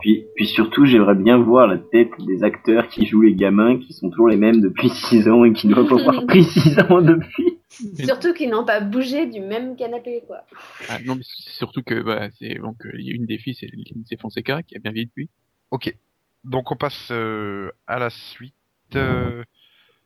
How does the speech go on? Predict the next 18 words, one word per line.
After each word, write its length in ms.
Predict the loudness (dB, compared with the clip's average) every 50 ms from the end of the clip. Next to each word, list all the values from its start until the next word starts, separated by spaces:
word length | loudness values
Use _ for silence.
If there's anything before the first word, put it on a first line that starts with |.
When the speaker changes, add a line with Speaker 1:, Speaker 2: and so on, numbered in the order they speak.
| _ _ _ _ _ _ _ _ _ -12
Speaker 4:
Donc, 220 | -10 -10 -10 -10 _ _ -12 -10 -10 -10
c'est 360 | -10 -10 -8 -8 -8 -8 -10 _ _ _ _
un 100 | -12 -12
petit 360 | -10 _ -14 -12 -12 -8 -8
débat 240 | -6 -4 -4 -6 -8
sur 240 | -8 -12 -12 -12 -12
de 60 | -12
la 80 | -14 -12
terminologie, 800 | -10 -10 -8 -6 -6 -6 -6 -6 -6 -8 -8 -10 -12 -10 -10 -10
hein, 160 | -10 -10 -12 -16 -20 _ _
pour 160 | -16 -14 -14
une 80 | -14
fois, 300 | -14 -10 -8 -8 -8 -8 -12 _ _ _ _ _ _ _ _ _ _ _ _ _ _ -14
puisque, 600 | -12 -10 -10 -10 -10 -10 -12 -12 -12 -10 -8 -8
euh, 560 | -6 -8 -8 -10 -8 -6 -6 -6 -6 -6 -8
nous 200 | -8 -8 -8 -8
avons, 460 | -10 -8 -8 -10 -10 -8 -8 -8 -8
euh, 240 | -8 -8 -10 -10